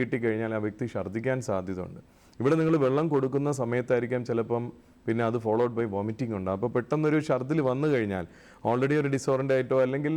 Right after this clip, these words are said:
മറ്റു രീതിയിൽ എന്തെങ്കിലും പ്രയാസമുണ്ട്, ക്ഷീണിതാവസ്ഥയിൽ കിടക്കുന്ന വ്യക്തി നിവർന്ന് കിടന്ന് ഛർദ്ദിക്കുകയാണെങ്കിൽ ഇതെല്ലാം ശ്വാസനാളത്തിൽ പോയി അപകടം ഉണ്ടാകാൻ സാധ്യത വളരെ കൂടുതലാണ്. അതേപോലെ തന്നെ നമ്മൾ ആശുപത്രിയിൽ വന്നു, നമ്മൾ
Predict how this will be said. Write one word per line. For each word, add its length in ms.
മറ്റു 240
രീതിയിൽ 260
എന്തെങ്കിലും 280
പ്രയാസമുണ്ട്, 600
ക്ഷീണിതാവസ്ഥയിൽ 640
കിടക്കുന്ന 440
വ്യക്തി 240
നിവർന്ന് 320
കിടന്ന് 260
ഛർദ്ദിക്കുകയാണെങ്കിൽ 800
ഇതെല്ലാം 400
ശ്വാസനാളത്തിൽ 680
പോയി 180
അപകടം 340
ഉണ്ടാകാൻ 300
സാധ്യത 360
വളരെ 300
കൂടുതലാണ്. 440
അതേപോലെ 400
തന്നെ 140
നമ്മൾ 140
ആശുപത്രിയിൽ 520
വന്നു, 160
നമ്മൾ 160